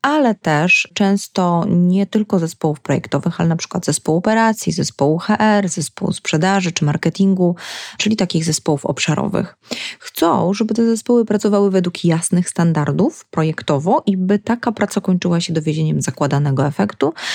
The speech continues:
no i by ten efekt można było zmierzyć, więc dość proste,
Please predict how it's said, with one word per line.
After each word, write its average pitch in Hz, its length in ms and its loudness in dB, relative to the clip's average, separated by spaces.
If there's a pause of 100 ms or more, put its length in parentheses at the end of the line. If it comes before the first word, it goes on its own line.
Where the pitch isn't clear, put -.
(220)
no 440 120 2
i 403 140 4 (100)
by 269 80 0
ten 233 200 4
efekt - 340 -4
można 139 280 0
było - 280 0
zmierzyć, - 580 -2
więc - 200 -4
dość - 320 -4
proste, 208 640 -2